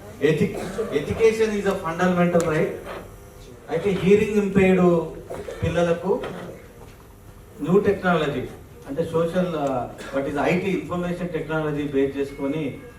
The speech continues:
మనం గత త్రీ ఇయర్స్ నుంచి ఈ ప్రోగ్రామ్ కంటిన్యూ అవుతుంది. అయితే ముఖ్యంగా సైన్స్, మ్యాథ్స్ సంబంధించిన అంశాల్లో వీరికి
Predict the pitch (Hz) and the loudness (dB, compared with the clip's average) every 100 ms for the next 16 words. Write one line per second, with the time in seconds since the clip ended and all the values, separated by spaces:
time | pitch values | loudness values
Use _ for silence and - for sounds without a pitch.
0 | - - 127 135 131 127 160 147 139 147 | -20 -8 -4 -2 -4 -4 -6 -6 -6 -4
1 | 147 156 156 160 - 156 147 139 131 135 | -2 -2 -4 -8 -10 -10 -10 -12 -8 -6
2 | 135 143 139 135 123 139 135 123 117 127 | -4 -4 -6 -8 -6 -6 -4 -6 -6 -8
3 | 139 - - - - - - 139 185 170 | -8 -8 -12 -20 -20 -20 -8 -4 -2 -4
4 | 143 175 175 175 175 170 - 139 143 165 | -4 -4 -2 0 0 -2 -4 -2 -2 -4
5 | 170 185 185 185 151 143 151 - 165 156 | -8 -6 -4 -4 -2 -2 -2 -6 -8 -6
6 | 147 143 139 139 143 135 120 - - - | -6 -4 -4 -6 -6 -6 -8 -12 -18 -12
7 | 135 156 156 160 156 156 - - - - | -6 -6 -2 -2 0 -4 -6 -8 -16 -16
8 | - - - - - 139 156 160 151 | -16 -18 -18 -18 -10 -6 -6 -8 -8